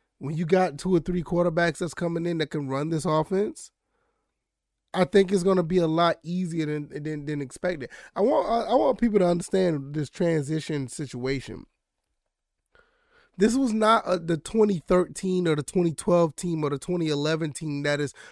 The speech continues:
moving from the triple option to this offense. The offense that, the, the players that we had on this team were already just that athletic that they could probably play in any style of offense.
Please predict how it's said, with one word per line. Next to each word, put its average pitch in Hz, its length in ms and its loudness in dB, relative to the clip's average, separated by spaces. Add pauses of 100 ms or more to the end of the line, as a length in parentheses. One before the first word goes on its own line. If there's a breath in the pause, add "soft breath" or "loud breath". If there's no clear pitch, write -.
moving 170 400 4
from 165 220 0
the 151 100 -2
triple 160 340 -4
option 156 400 0
to 156 160 -2
this 143 180 -4
offense. - 640 -2 (540 soft breath)
The 170 240 2
offense 233 440 6
that, 185 340 4
the, 180 80 0
the 165 140 -6
players 240 340 4
that 220 100 2
we 180 120 0
had 190 200 4
on 170 120 0
this 160 140 -6
team 196 520 -4 (340 soft breath)
were 170 80 -4
already 196 560 4
just 151 240 -8 (140)
that 170 340 -4
athletic 180 640 0
that 151 100 -4
they 180 80 2
could 160 160 -2
probably 185 320 0
play 170 400 0
in 143 140 -6 (100)
any 185 280 2
style 160 360 4
of 156 200 6
offense. - 520 -8